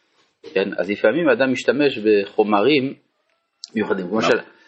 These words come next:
Speaker 1: אדם שנמצא בסכנה, אז נותנים לו מורפיום, כן? בטח-, תאונת דרכים, לא עליכם, וזה, מטפלים בו מהר, נותנים לו מורפיום. מורפיום, האדם בריא שלוקח מורפיום, זה גומר אותו, כן? אבל הוא זקוק לסמים.
Speaker 2: זה זרז.
Speaker 1: הוא צריך זרז,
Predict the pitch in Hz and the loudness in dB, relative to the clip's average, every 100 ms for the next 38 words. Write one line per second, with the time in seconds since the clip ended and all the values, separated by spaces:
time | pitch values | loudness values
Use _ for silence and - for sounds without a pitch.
0 | _ - 95 123 123 - 98 90 - 110 | _ -2 2 2 0 -8 -6 -6 -2 -2
1 | 92 - 87 90 143 127 107 127 120 127 | -2 -4 -2 0 0 -2 -2 2 4 4
2 | 120 - 87 - _ _ - - 135 - | 2 -4 -10 -10 _ _ -8 -8 -8 -12
3 | - - - - - 98 104 92 - 143 | -8 -6 -6 -8 -8 -4 -4 -4 -4 -2
4 | 127 104 92 - 143 107 - 220 226 - | -2 -2 -2 -2 -2 -2 0 0 0 -14
5 | _ _ - 110 127 - 147 139 131 104 | _ _ -6 0 0 0 0 2 2 2
6 | 113 180 135 110 147 143 135 120 98 - | 4 2 0 -4 -2 0 2 0 -2 -10
7 | 113 - 117 127 - 98 143 131 95 104 | -18 -4 -2 -2 -2 -6 -4 -6 -2 0
8 | 101 98 113 120 90 85 90 92 90 85 | 2 2 2 0 -4 0 -2 0 -4 -4
9 | 90 101 127 104 117 165 190 107 - - | -6 -8 -6 -2 0 2 2 2 -2 -16
10 | _ _ _ _ _ - - - - 113 | _ _ _ _ _ -4 -4 -8 -2 0
11 | 107 107 196 196 135 131 - 233 180 - | 0 0 2 2 2 -2 0 0 0 -4
12 | 117 113 - 117 135 80 - 80 - 80 | -4 -2 0 0 0 -2 -4 -6 -4 -2
13 | 95 87 73 - _ _ - 120 165 123 | 0 0 -4 -20 _ _ -12 -4 -2 -2
14 | 98 87 - 185 302 | -4 -6 0 0 0